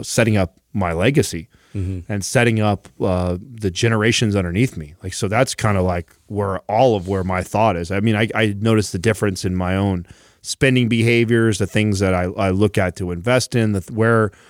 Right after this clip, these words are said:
Speaker 1: where my brain is at is, like, I don't even, there, I could literally, if that gets accomplished for me, uh,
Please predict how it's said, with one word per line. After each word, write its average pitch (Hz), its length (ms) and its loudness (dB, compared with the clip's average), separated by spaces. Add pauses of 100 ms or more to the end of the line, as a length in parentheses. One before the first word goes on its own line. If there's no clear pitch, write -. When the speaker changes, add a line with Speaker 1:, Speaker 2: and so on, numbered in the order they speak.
(220)
Speaker 1:
where 135 240 4
my 135 240 2
brain 117 400 -2
is 135 140 2
at 151 240 4
is, 104 180 -2
like, 98 180 -4
I 110 160 0
don't 127 160 2
even, 107 160 0
there, 107 140 -2 (220)
I 139 120 2
could 139 160 0
literally, 135 480 4 (100)
if 123 180 -4
that 143 260 0
gets 175 160 0
accomplished 175 440 2
for 180 80 2
me, 196 280 0 (240)
uh, 107 240 -2